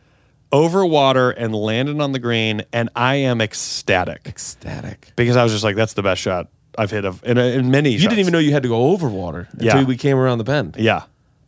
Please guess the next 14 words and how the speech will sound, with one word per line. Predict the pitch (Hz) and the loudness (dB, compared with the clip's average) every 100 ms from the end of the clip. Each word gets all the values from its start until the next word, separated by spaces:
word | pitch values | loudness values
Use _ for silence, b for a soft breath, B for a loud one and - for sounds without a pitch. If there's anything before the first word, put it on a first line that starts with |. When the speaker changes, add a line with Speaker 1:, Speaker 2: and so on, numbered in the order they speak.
| - | -2
Speaker 1:
And | 117 131 | 2 4
then, | 135 | 4
Speaker 2:
Pocahontas. | 139 | 4
Speaker 1:
uh, | 139 135 131 127 _ _ _ | 4 2 2 -2 _ _ _
and | 113 | -6
then | 123 | -4
we | 139 | -2
get | 135 | -2
down | 139 139 | 0 0
there | 135 131 127 | 2 2 0
and | 123 | -2
we | 123 123 | -2 -2
putt | - 190 | 0 0
it. | 143 - | 0 -2